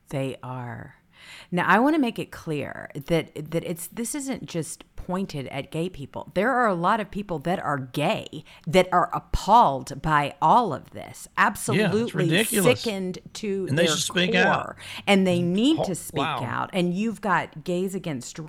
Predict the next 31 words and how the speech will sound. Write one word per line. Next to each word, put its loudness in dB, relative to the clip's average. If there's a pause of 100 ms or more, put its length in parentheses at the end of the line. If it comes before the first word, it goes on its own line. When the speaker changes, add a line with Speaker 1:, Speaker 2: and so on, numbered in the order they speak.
Speaker 1:
Groomers -2
who -4
have -6
spoken -6
out -2
quite 0
a -2
bit. -6
They've -6
done -2
a -6 (100)
fabulous 0
job -2
of -4
it. -6 (340)
This 2
is -4
not 0 (280)
a 4
societal -2
norm. 0
This 0
is -4
quite -4
the -12
opposite. -8 (240)
This 4
is -2
an -2 (120)
absolute -4
sickness, -12